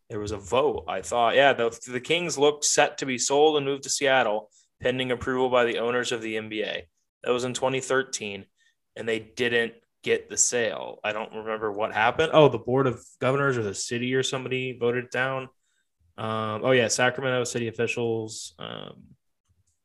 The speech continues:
yeah, I don't know. The th-, problem now, though, is that the value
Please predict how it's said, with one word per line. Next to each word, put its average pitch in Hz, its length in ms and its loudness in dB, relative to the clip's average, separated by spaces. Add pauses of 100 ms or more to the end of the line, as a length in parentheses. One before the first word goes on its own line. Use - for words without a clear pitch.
(220)
yeah, 123 300 2 (140)
I 123 100 -4
don't 123 100 0
know. 123 460 -2
The 131 140 -2
th-, - 140 -14
problem 160 300 6
now, 147 220 6
though, 127 220 6
is 117 140 2
that 123 140 2
the 117 100 -2
value 123 840 2